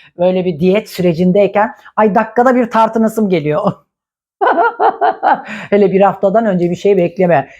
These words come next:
Şu beş gün bir yumurta diyetim bitsin. Ee, ben bugün gidiyorum iki kere. Ne oluyor? Sanki dakika başı su içince zayıflar mı insan ayol? <laughs> Bugün bayağı bir su tükettim arkadaşlar. Kararlıyım. İncecik olacağım. Ee, çünkü bu kameralar ve ekran sistemi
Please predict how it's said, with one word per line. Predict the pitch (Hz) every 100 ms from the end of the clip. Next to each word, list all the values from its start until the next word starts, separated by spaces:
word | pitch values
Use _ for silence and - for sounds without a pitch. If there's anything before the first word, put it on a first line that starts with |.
| -
Şu | 180
beş | 170 175 -
gün | 175
bir | 175
yumurta | 170 165 160 165
diyetim | 165 165 175 165
bitsin. | 156 - 220 233 _ _ - 175
Ee, | 170 170 165 165 160 180
ben | 175 214 202 196
bugün | 202 208 208
gidiyorum | 190 214 202
iki | 190 208
kere. | 180 180
Ne | 220
oluyor? | 247 254
Sanki | 247 226 220
dakika | 214 214 220
başı | 220 - - -
su | - 233
içince | 208 220 208
zayıflar | 190 202 208 240 277
mı | 233
insan | 190 202 190
ayol? | 208 220 _ _ -
<laughs> | - _ 214
Bugün | 202 226
bayağı | 220 240 202 190
bir | 220 220 - -
su | - 214
tükettim | 196 185 165 - 165
arkadaşlar. | 151 151 156 151 151 185 220 247 - _ _ _
Kararlıyım. | - 311 214 156 139 165 - _ _ -
İncecik | 311 208 180 -
olacağım. | 160 135 165 160 185 _ _ 185
Ee, | 180 175
çünkü | 254 220 220
bu | 190 226 214
kameralar | 220 233 220 220 214
ve | 180
ekran | 190 196 220
sistemi | 220 175 - 165 151